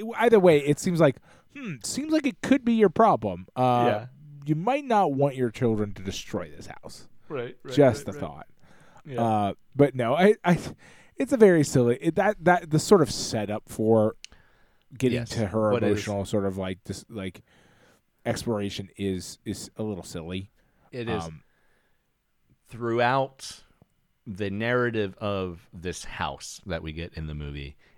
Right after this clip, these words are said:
Speaker 2: it has always been a place of parties. Uh,
Speaker 1: Right.
Speaker 2: it, we talk about the, the dead artist and how he would have all of his artist friends over, and that's why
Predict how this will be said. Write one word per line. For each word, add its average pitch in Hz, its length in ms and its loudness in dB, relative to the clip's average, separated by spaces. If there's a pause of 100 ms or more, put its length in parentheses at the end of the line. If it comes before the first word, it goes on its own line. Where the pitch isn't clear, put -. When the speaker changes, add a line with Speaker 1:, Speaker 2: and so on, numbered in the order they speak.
Speaker 2:
it 82 140 -8
has 82 160 -10
always 90 380 -4
been 78 280 -10
a 78 140 -12
place - 420 -14
of - 220 -18
parties. - 520 -16 (760)
Uh, 85 180 -6
Speaker 1:
Right. 80 200 -10 (340)
Speaker 2:
it, 80 180 -14 (100)
we 80 180 -10
talk - 320 -6
about 85 440 -4
the, 82 240 -8 (400)
the 87 160 -8
dead 104 240 0
artist 85 640 -4
and 73 220 -12
how 73 220 -10
he 90 200 -6
would 90 140 -4
have 82 280 -6
all 76 200 -8
of 78 80 -10
his 85 160 -8
artist 85 320 -8
friends 76 340 -12
over, 71 300 -12
and 71 120 -14
that's 67 220 -16
why 78 240 -10